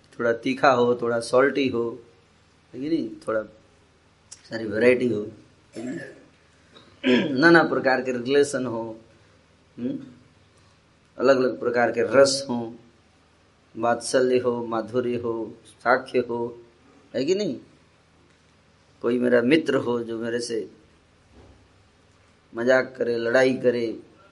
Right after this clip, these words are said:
है कि नहीं? वैरायटी, है कि नहीं? कोई, तो इसके लिए आनंद को वर्धन करने के लिए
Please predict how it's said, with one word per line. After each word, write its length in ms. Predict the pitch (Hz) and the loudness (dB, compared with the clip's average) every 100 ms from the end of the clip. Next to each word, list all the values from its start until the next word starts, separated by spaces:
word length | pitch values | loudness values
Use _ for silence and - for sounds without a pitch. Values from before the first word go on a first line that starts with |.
| _ - | _ -8
है 80 | 120 | -4
कि 80 | 147 | -4
नहीं? 180 | 214 - - - | -4 -12 -14 0
वैरायटी, 480 | 135 170 131 139 - - _ _ _ _ _ _ _ _ _ _ _ - - _ _ _ - | 6 6 6 0 -12 -20 _ _ _ _ _ _ _ _ _ _ _ -20 -20 _ _ _ 0
है 60 | |
कि 80 | 165 | 2
नहीं? 360 | 196 135 98 - - _ _ _ _ _ - - - - - - - | 4 2 0 -8 -20 _ _ _ _ _ -20 -20 -20 -20 -20 -16 4
कोई, 380 | 180 185 - - | 8 8 4 6
तो 280 | 156 160 160 | 8 8 8
इसके 380 | 202 - 262 | 4 4 6
लिए 520 | 254 190 175 202 - - _ _ _ _ _ _ _ _ _ _ _ _ _ _ _ - | 8 8 4 0 -6 -18 _ _ _ _ _ _ _ _ _ _ _ _ _ _ _ -4
आनंद 400 | 143 180 226 220 190 190 214 - - - _ _ _ _ _ _ _ | 2 6 8 8 8 10 8 4 -6 -18 _ _ _ _ _ _ _
को 120 | 170 | 4
वर्धन 500 | 156 160 165 202 226 | 6 8 8 6 6
करने 280 | 190 143 143 | 4 4 2
के 140 | 127 127 | 0 -2
लिए 520 | 123 120 135 139 | 0 0 0 -2